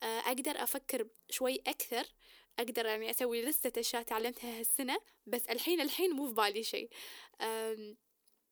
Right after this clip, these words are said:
بس هذا الدرس الأكيد اللي متأكدة منه اللي على بالي الحين. يعني أول ما قريت هالسؤال طرى على بالي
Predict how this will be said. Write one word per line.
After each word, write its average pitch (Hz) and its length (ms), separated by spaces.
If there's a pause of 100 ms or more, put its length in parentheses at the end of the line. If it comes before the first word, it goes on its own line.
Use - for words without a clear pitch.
(340)
بس 269 200
هذا 277 180
الدرس 254 300
الأكيد 254 600
اللي 233 200
متأكدة 240 380
منه 269 220
اللي 226 160
على 226 220
بالي 226 300
الحين. 214 380
يعني - 240 (260)
أول 285 180
ما 302 80
قريت 302 320
هالسؤال 294 440
طرى 285 180
على 233 240
بالي 254 260